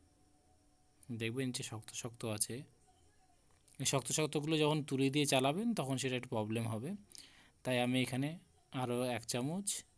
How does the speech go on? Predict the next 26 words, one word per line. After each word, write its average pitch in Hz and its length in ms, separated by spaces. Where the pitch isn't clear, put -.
totally 135 480
পাঁচ 131 240
চামচ 143 440
জল 110 160
নিলাম। 101 540
এক 120 160
চামচ 156 360
খড়ি 131 220
মাটিতে 143 520
পাঁচ 127 200
চামচ 135 340
জল 117 280
নিয়ে 160 340
এবার 123 280
আমি 127 180
ভালোভাবে 110 540
সেটা 120 240
মেশাবো। 98 560
একটু 151 340
রেখে 135 280
দেবেন, 135 380
সঙ্গে 127 320
সঙ্গে 123 240
ব্যবহার 110 300
করবেন 101 360
না। 113 220